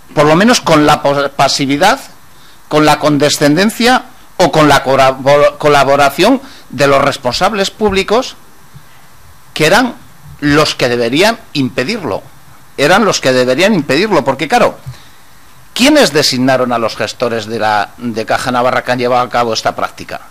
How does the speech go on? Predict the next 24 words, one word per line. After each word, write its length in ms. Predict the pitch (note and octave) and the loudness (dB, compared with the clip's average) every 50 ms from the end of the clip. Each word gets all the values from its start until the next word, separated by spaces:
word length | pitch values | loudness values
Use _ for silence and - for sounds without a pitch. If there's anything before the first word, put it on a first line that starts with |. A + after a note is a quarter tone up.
| - - - - - - - - - - - - - - - - - - - | -20 -20 -20 -20 -20 -20 -20 -20 -20 -20 -20 -20 -20 -20 -20 -20 -20 -20 -12
Los 140 | - A2 G#2 | -10 -10 -8
responsables 560 | G2+ F2+ - - E2+ F2 G2 A2 D3+ F#3 - | -10 -10 -12 -14 -12 -10 -8 -8 -8 -10 -10
públicos. 580 | - - C3+ D3 E3+ F3 - - - - - - - - - - - - - - - - - - - - - - - - - - - | -10 -10 -10 -8 -8 -12 -14 -14 -18 -18 -20 -20 -20 -20 -20 -20 -20 -20 -20 -20 -20 -20 -20 -20 -20 -20 -20 -20 -20 -20 -20 -20 -10
¿Quiénes 340 | - G3+ A#3+ D4 D#4 D4+ C#4 | -2 0 2 4 4 4 4
los 220 | C4 - F3+ - | 2 2 2 2
han 120 | G3+ F#3 F3 | 2 2 4
mantenido 600 | F3 F3 E3+ E3 C3+ - E3+ D#3 E3 D#3+ D#3+ D#3 | 4 2 2 0 0 0 0 0 2 2 2 0
durante 320 | D#3 D3 D3 C#3 - C3+ | 2 2 0 0 0 -4
estos 260 | A#2 - - B2+ A#2 | -6 -4 -4 -4 -4
diez 200 | B2 A#2+ G#2+ - | -4 -8 -8 -8
años? 400 | - F2+ D#2 A#1+ - - - - - - - - - - - - - - - - - - - - - - - - - - - - - - - - | -8 -10 -10 -12 -14 -16 -18 -20 -20 -20 -20 -20 -20 -20 -20 -20 -20 -20 -20 -20 -20 -20 -20 -20 -20 -20 -20 -20 -20 -20 -20 -20 -20 -20 -20 -10
Los 140 | - - B2 | -6 -4 -4
responsables 600 | A#2 A2+ - - G#2 G2 G2+ A#2+ B2+ E3 G3 - | -4 -4 -6 -6 -6 -4 -2 -2 -2 -2 -2 -4
públicos. 560 | - - D#3 F3 F3+ E3 B2+ G2+ F2 - - - - - - - - - - - - | -4 -4 -4 -2 -2 -4 -4 -6 -8 -10 -12 -18 -20 -20 -20 -20 -20 -20 -20 -12 -6
¿Quiénes 360 | - G3 B3+ D4+ D4 C#4 - | -2 2 2 2 4 4 4
eran 240 | B3+ A#3+ G#3+ G3 D#3+ | 4 4 4 2 2
conocedores 1000 | - E3+ E3+ E3+ E3 E3 - D#3+ F3 F3+ F3+ F3 F3+ F3+ F3 E3 C3+ - - C#3+ | 2 2 2 2 2 2 2 2 4 4 6 6 6 6 4 2 2 -2 -4 -2
de 160 | C#3+ F3 E3+ | 0 2 4
la 160 | F3 E3+ E3 | 4 4 4
evolución 840 | D#3+ D3+ D#3 D#3+ D#3 D#3 D3 - - - G3 G#3 F#3 F3 D3+ C3 - - - - - - - - - - - - - - - - - - - - - - - - - - | 4 4 4 4 4 2 0 -2 -2 0 2 4 4 4 2 0 -2 -4 -12 -20 -20 -20 -20 -20 -20 -20 -20 -20 -20 -20 -20 -20 -20 -20 -20 -20 -20 -20 -20 -20 -16 -10
del 340 | D3+ C3+ E3 E3+ E3+ D#3+ D3 | -4 0 2 2 2 2 2
día 280 | D#3+ A3 G#3+ G3+ F#3 | 0 2 4 4 4
a 40 | F3 | 4
día 480 | E3+ F#3 F#3 F#3 F3+ E3 D#3+ D3+ C3 | 2 2 4 4 6 6 4 4 2